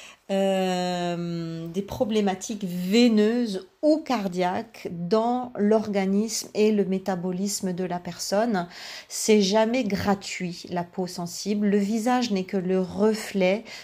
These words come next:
de ce qui se passe dans le disque dur. On peut dire que le disque dur, c'est le, c'est le, c'est le ventre, c'est le corps, c'est le buste. Et le visage, c'est vraiment l'écran de l'ordinateur.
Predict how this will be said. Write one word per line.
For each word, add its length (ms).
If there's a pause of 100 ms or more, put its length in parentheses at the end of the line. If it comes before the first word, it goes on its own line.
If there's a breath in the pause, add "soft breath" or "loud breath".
(140 loud breath)
de 100
ce 160
qui 160
se 140
passe 500
dans 300
le 100
disque 340
dur. 300
On 60
peut 100
dire 200
que 100
le 80
disque 300
dur, 220
c'est 220
le, 200 (300 loud breath)
c'est 200
le, 260
c'est 200
le 100
ventre, 640
c'est 180
le 100 (120)
corps, 480
c'est 180
le 80
buste. 580 (640 loud breath)
Et 460
le 100
visage, 440
c'est 200
vraiment 260
l'écran 460
de 60
l'ordinateur. 840